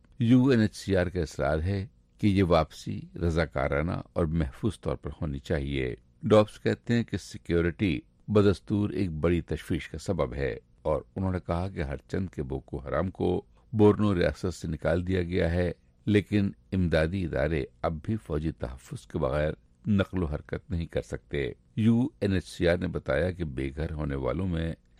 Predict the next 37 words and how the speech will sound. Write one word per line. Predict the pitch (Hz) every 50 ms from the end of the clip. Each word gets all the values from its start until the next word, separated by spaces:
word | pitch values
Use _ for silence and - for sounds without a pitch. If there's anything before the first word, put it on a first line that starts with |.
| - -
زیادہ | 98 87 90 98 85 87 95 98 - -
تر | 90 90 - - _ -
عورتیں، | - 78 71 - _ - 80 80
بچے | 78 73 76 82 - _ - - 69
اور | 73 80 85
بوڑھے | 82 87 85 73 65 69 69
شامل | - - 85 82 80 73 65 -
ہیں، | 67 67 65 62 57 - _ _ _ _ _ -
اور | - 127 117
اس | 117 - -
کا | 123 113
کہنا | - - 95 90 90 95 101 98
ہے | 98 95
کہ | - - 92 87 82
اس | 82 -
گروپ | - - 92 90 87 - _
کے | - -
لوگوں | 64 65 67 80 95 101
کو | - - 101 98 95 90 - _ _ _ -
اگر | 107 107 92 107 107
صحیح | 87 - - - - 87 95 92 85 69
غذا | 71 69 71 85 87 90 90 _ _ _ - _ _ _ -
اور | 98 95 85 78 71
پناہ | - _ - 80 80 78 78 78
گاہ | 85 87 78 - - - -
نہ | - 80 90
ملیں | 101 110 101 90 90 87 82 78 - _ _ _ _ _ _ -
اور | - 92 85
صحت | - - 101 101 104 104 -
کی | - - 110
دیکھ | 92 78 80 82 78 69 -
بھال | - 87 87 101
کی | 85 - 87
سہولتیں | 76 - - 78 71 73 78 73 - - 92 87
دستیاب | 80 78 78 - - - 80 67 64 60 69
نہ | 78 82
ہوں | 85 87 92 85 78